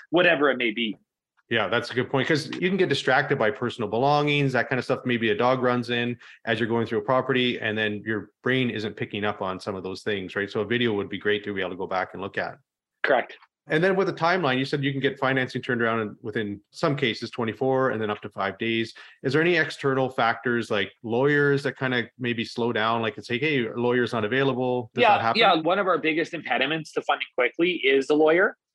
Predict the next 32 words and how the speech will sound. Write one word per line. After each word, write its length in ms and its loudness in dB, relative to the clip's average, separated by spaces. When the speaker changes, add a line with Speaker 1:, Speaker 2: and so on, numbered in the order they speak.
Speaker 1:
but 220 4
there 220 4
are 300 4
a 80 2
lot 380 0
of 100 0
great 300 -2
lawyers 720 0
in 520 -2
Calgary 500 2
or 240 4
any 220 2
market 400 0
for 60 -6
that 220 2
matter 300 -2
that 300 2
is 320 4
there 320 6
in 140 -8
service 380 2
of 140 0
the 80 -6
client. 480 0
Because 400 2
we're 120 6
doing 220 4
so 180 2
many 180 2
transactions, 800 0
these 180 2
lawyers 540 4